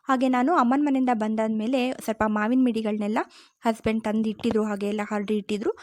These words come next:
ಅದ್ರಲ್ಲಿ ನೋಡ್ಬಿಟ್ಟು ಕೆಲವೊಂದು ಚೆನ್ನಾಗಿರುತ್ತೆ, ಕೆಲವೊಂದು ಏನಾದರೂ ಪೆಟ್ಟಾಗಿರುತ್ತೆ ಅಂಥದ್ನೆಲ್ಲ ತೆಗಿಬೇಕಲ್ವ, ಹಾಗೆಲ್ಲ ತೆಗ್ದ್ಬಿಟ್ಟು ನೋಡ್ಕೊಳ್ತಾ ಅದನ್ನೆಲ್ಲ ಉಪ್ಪಿಗೆ ಹಾಕಿ ಇಡ್ತಾ ಇದ್ದೆ. ಹಾಗೆ ನನಗೆ ಸ್ವಲ್ಪ ಲಾಸ್ಟ್ ಇಯರ್‌ದು ಸ್ವಲ್ಪ ಮಾವಿನಕಾಯಿ ಇತ್ತು, ಅದನ್ನ ಉಪ್ಪಿನಕಾಯಿ ಹಾಕೋಣ ಅಂದ್ಬಿಟ್ಟು ಉಪ್ಪಿನಕಾಯಿ ಹಾಕ್ಲಿಕ್ಕೂ ಕೂಡ ರೆಡಿ ಮಾಡ್ಕೊಳ್ತಾ ಇದ್ದೆ.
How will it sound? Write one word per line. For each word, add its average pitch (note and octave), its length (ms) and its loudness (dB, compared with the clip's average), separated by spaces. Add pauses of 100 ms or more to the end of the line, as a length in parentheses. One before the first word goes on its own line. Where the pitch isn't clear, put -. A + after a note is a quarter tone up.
(200)
ಅದ್ರಲ್ಲಿ B3 240 0
ನೋಡ್ಬಿಟ್ಟು A3+ 380 0
ಕೆಲವೊಂದು A3 540 0
ಚೆನ್ನಾಗಿರುತ್ತೆ, G#3 680 -4
ಕೆಲವೊಂದು G3+ 600 -2
ಏನಾದರೂ G3+ 280 -2
ಪೆಟ್ಟಾಗಿರುತ್ತೆ G3+ 520 -4
ಅಂಥದ್ನೆಲ್ಲ G3 400 -4
ತೆಗಿಬೇಕಲ್ವ, G#3+ 600 -2 (480)
ಹಾಗೆಲ್ಲ B3 260 2
ತೆಗ್ದ್ಬಿಟ್ಟು G#3+ 500 0
ನೋಡ್ಕೊಳ್ತಾ G3+ 680 -2 (360)
ಅದನ್ನೆಲ್ಲ A#3+ 340 2
ಉಪ್ಪಿಗೆ A#3 400 -2
ಹಾಕಿ G#3+ 300 -4
ಇಡ್ತಾ G#3+ 280 -4
ಇದ್ದೆ. G#3+ 280 -2
ಹಾಗೆ B3+ 420 -4
ನನಗೆ A#3+ 380 0
ಸ್ವಲ್ಪ A3+ 260 -4 (120)
ಲಾಸ್ಟ್ G#3+ 340 -4
ಇಯರ್‌ದು A#3 380 0 (320)
ಸ್ವಲ್ಪ A#3+ 160 -4
ಮಾವಿನಕಾಯಿ G#3+ 560 -2
ಇತ್ತು, A#3+ 320 -2
ಅದನ್ನ G#3 240 -2
ಉಪ್ಪಿನಕಾಯಿ G#3 380 -4
ಹಾಕೋಣ G#3 360 -4
ಅಂದ್ಬಿಟ್ಟು G#3 440 -4
ಉಪ್ಪಿನಕಾಯಿ G#3+ 560 -4
ಹಾಕ್ಲಿಕ್ಕೂ G3+ 360 -6
ಕೂಡ G3 200 -2
ರೆಡಿ G3 200 -4
ಮಾಡ್ಕೊಳ್ತಾ G3+ 480 -6
ಇದ್ದೆ. F#3+ 180 -4